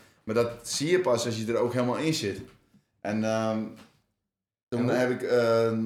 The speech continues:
Speaker 1: een afstudeeropdracht gedaan, eh, om mijn eigen bedrijf te starten. Daar heb ik toen ook echt gestart, Bonopoly.
Speaker 2: Ah, ja.
Speaker 1: Heb ik nog steeds.
Speaker 2: Ja.
Speaker 1: Bijna twintig jaar, zag ik alweer.
Speaker 2: Ja, ik zag
Speaker 1: Nog,
Speaker 2: het
Speaker 1: nog
Speaker 2: ook,
Speaker 1: twee
Speaker 2: ja.
Speaker 1: maandjes.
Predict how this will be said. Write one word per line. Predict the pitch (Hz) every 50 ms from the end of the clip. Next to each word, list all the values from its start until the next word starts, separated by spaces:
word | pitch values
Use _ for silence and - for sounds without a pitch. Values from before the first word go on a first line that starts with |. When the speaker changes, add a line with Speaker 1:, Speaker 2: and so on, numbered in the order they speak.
| 104 - - 95 80 85
Speaker 1:
een | 107 107
afstudeeropdracht | 101 135 156 - - 165 175 180 185 170 143 156 156 151 -
gedaan, | - 147 147 151 160 165 170 147 123
eh, | 127 135 127 123 123 120 120 117 117 117 113 - -
om | 110
mijn | 113 107
eigen | 117 120 117 110
bedrijf | 107 107 110 123 131 131
te | -
starten. | - - 147 151 151 180 143
Daar | 113 104
heb | 107 104
ik | 104
toen | - 117 117
ook | 117 107
echt | 110 107 110 -
gestart, | - - - 127 156 160 - 123 101
Bonopoly. | 107 104 104 101 101 113 110 120 139 156 165 170 - -
Speaker 2:
Ah, | 160 135
ja. | - - - -
Speaker 1:
Heb | - 113 104
ik | -
nog | 101 98
steeds. | - - 120 147 165 151 -
Speaker 2:
Ja. | - 135 - 98
Speaker 1:
Bijna | 98 110 135 156 151
twintig | 123 127 127 117 117
jaar, | 117 113 131 156 156 147 147
zag | 147 151 143 143
ik | 147
alweer. | 151 139 135 143 156 175 131
Speaker 2:
Ja, | 147 175 202 196 196
ik | - -
zag | - 170
Speaker 1:
Nog, | 147 -
Speaker 2:
het | 120 117
Speaker 1:
nog | 190 196
Speaker 2:
ook, | -
Speaker 1:
twee | 135 -
Speaker 2:
ja. | -
Speaker 1:
maandjes. | - 127 135 156 175 185 208 202 -